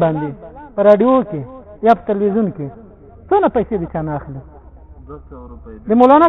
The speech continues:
Speaker 1: کمپنۍ ده یا یو دوکان ده، د یو اشتهار یا اعلان کوي، یوه دقیقه یا څو ثانیې غواړي یا شل ثانیې په تلویزیون کې په هغه باندې څو لکه روپۍ ترې نه اخلي، څو لکه روپۍ د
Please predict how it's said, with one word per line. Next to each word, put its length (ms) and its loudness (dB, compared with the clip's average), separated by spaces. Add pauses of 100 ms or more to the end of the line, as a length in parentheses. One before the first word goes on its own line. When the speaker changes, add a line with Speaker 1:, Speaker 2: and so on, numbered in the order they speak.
Speaker 1:
کمپنۍ 420 4
ده 60 4 (840)
یا 60 8 (100)
یو 140 6
دوکان 300 4
ده، 140 4 (160)
د 40 -4
یو 180 4
اشتهار 420 4
یا 100 6 (140)
اعلان 320 8
کوي، 200 -4 (420)
یوه 140 8
دقیقه 300 2 (120)
یا 80 6 (140)
څو 60 2 (120)
ثانیې 380 2
غواړي 240 6
یا 120 0
شل 120 2 (100)
ثانیې 320 2 (600)
په 60 -2
تلویزیون 400 4
کې 120 -4
په 80 6
هغه 180 4
باندې 220 2 (840)
څو 80 4 (180)
لکه 240 6
روپۍ 280 4
ترې 140 2
نه 40 6
اخلي، 320 2 (440)
څو 80 0 (140)
لکه 180 4 (100)
روپۍ 240 -2 (520)
د 40 -4